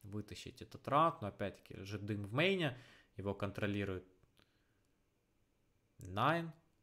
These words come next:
Он уже свапнул, э, свой авик на эмку.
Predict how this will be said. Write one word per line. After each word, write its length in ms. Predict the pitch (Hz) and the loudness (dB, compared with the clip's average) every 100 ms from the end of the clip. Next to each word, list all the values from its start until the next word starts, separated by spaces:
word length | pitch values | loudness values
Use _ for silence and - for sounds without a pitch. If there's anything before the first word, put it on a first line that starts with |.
| _ _ - _ _ _ _ _ - - - - | _ _ -20 _ _ _ _ _ -20 -20 -12 2
Он 160 | 139 | 6
уже 160 | 120 98 | 6 4
свапнул, 960 | - 127 165 170 151 135 127 - - - | 6 12 12 10 2 2 0 -8 -10 -10
э, 40 | |
свой 260 | - 117 117 | -4 2 8
авик 300 | 117 107 - | 8 6 2
на 180 | 110 113 | 4 4
эмку. 260 | 110 107 107 | 4 0 -12